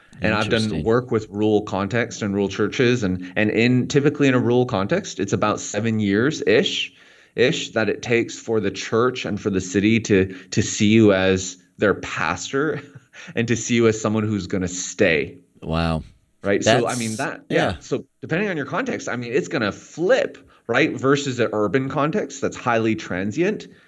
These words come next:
Speaker 1: It's obviously not gonna take seven years 'cause most of the people aren't around for seven
Speaker 2: Right,
Speaker 1: years.
Speaker 2: yeah.
Speaker 1: <laughs> Right?
Speaker 2: That's interesting. So, um, a-, and you,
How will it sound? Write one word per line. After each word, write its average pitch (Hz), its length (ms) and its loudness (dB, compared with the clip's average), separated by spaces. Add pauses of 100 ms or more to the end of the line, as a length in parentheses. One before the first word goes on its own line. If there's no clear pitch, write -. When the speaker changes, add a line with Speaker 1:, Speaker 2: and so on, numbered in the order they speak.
(160)
Speaker 1:
It's - 180 0
obviously 185 360 0
not 170 140 2
gonna 175 180 2
take 196 200 0
seven 135 260 2
years 135 180 4
'cause 156 140 0
most 170 240 2
of 156 60 -8
the 170 60 4
people 170 160 0
aren't 160 200 0
around 180 320 4
for - 100 -8
seven - 320 2
Speaker 2:
Right, - 240 6
Speaker 1:
years. 131 160 -4
Speaker 2:
yeah. 139 180 -2
Speaker 1:
<laughs> - 1200 -12
Right? 135 280 -2 (300)
Speaker 2:
That's 131 220 0
interesting. 131 680 -2
So, 143 520 2
um, 127 440 2 (760)
a-, 120 220 -4
and 135 180 -2
you, 139 100 2